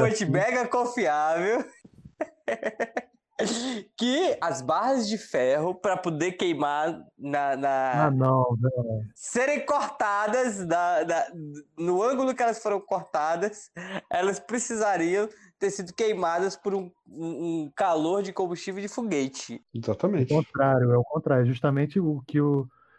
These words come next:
Speaker 2: que o combustível dos aviões não gera calor suficiente pra derreter as vigas de aço do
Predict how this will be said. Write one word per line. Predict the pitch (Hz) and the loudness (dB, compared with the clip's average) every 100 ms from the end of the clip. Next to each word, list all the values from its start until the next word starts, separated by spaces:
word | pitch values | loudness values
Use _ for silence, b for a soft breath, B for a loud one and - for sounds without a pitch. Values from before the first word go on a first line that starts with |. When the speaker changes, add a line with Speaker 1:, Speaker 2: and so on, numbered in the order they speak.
| _ | _
Speaker 2:
que | - | 0
o | 139 139 123 | 2 2 0
combustível | 120 139 135 - - 165 165 | 0 0 0 -2 -2 2 4
dos | 151 131 | 4 4
aviões | 135 131 139 170 160 | 2 2 2 2 4
não | 170 165 | 4 4
gera | 143 165 175 | 6 6 4
calor | 160 151 156 | 2 0 0
suficiente | - 175 151 156 | -2 0 0 0
pra | - 156 | 0 2
derreter | 160 165 156 151 160 | 2 2 2 4 4
as | |
vigas | 143 135 151 156 | 4 2 2 2
de | 151 | 2
aço | 131 131 - | 0 -2 -4
do | 131 131 | -2 -2